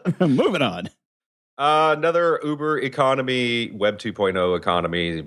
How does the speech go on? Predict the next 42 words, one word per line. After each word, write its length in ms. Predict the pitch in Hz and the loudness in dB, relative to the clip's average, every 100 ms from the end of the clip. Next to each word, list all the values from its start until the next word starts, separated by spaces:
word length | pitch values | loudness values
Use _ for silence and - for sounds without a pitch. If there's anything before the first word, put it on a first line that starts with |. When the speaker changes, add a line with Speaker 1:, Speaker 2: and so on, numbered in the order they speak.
| 73 - | -14 -18
Speaker 2:
Permalancer 1000 | - 104 85 85 85 - 82 78 78 73 - _ _ - | -4 -2 0 0 0 0 0 0 0 -4 -8 _ _ -8
angry 320 | 95 85 85 | -8 -4 -2
article, 560 | 76 85 85 95 127 - | 0 0 0 0 0 0
uh, 40 | |
also 560 | 87 85 80 85 - 82 | 0 2 2 0 0 -2
in 80 | 78 | -4
the 80 | |
links. 400 | 73 85 104 - | -4 -4 -4 -6
Uh, 240 | - 82 85 | -2 0 0
this 220 | 104 - | -2 -2
one 200 | 120 110 | 0 0
is 200 | 101 90 | 0 -2
more 280 | 95 90 87 | 0 2 2
about, 460 | 80 82 82 82 | 0 0 0 -2
uh, 280 | 80 78 76 - - - _ - | -2 0 -2 -4 -20 -20 _ -10
about 220 | 92 101 | -2 0
how 180 | 95 95 | 2 0
every, 640 | 92 117 123 123 120 117 - | 0 -2 0 -2 -2 -6 -6
you 100 | 110 | -4
know, 160 | 78 | -2
all 240 | 87 104 117 | 0 0 0
the, 80 | - | 2
all 140 | 110 | 0
the 80 | 113 | 0
big 160 | 107 - | -2 0
companies 380 | 120 110 95 | -4 -2 -4
are 60 | 90 | 0
basically 340 | 95 90 - 87 | 0 -2 -4 -4
trying 220 | 98 85 | -2 0
to 60 | |
make 160 | 85 85 | -2 0
everybody 400 | 87 82 85 80 | 0 0 0 -2
into 200 | 78 85 | -6 -8
freelancers 600 | - 131 85 80 - 80 | -2 0 2 0 0 -2
so 100 | - | -2
they 80 | 78 | 0
don't 140 | 78 76 | 0 -2
have 120 | 73 | -6
to 60 | 78 | -6
pay 240 | - 95 | -2 -2
for 160 | - 71 | -2 -6
anything. 340 | - - - | -6 -8 -10